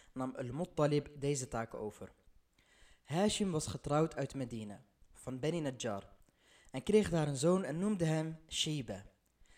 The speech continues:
En hij liet hem achter in Medina. Na een poosje werd hij opgehaald door zijn oom Al-Muttalib. En toen hij aankwam in Mekka, dachten de mensen dat de jongen die achter op de kameel zat,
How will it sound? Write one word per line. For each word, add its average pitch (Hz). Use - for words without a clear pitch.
En 135
hij 151
liet 202
hem 151
achter -
in 139
Medina. 110
Na 165
een 185
poosje 247
werd 175
hij 151
opgehaald 143
door 156
zijn 139
oom 131
Al-Muttalib. 120
En 131
toen 208
hij 160
aankwam 147
in 117
Mekka, 170
dachten 160
de 143
mensen 143
dat 117
de 113
jongen 170
die -
achter 208
op 175
de 165
kameel 160
zat, 143